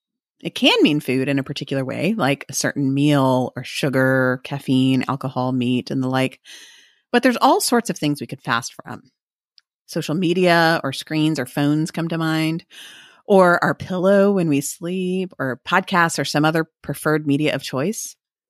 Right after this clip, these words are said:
We can also fast from not doing something, which looks like adding something.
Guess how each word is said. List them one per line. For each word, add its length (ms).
We 60
can 140
also 240
fast 400
from 400
not 340
doing 220
something, 520
which 220
looks 160
like 200
adding 280
something. 500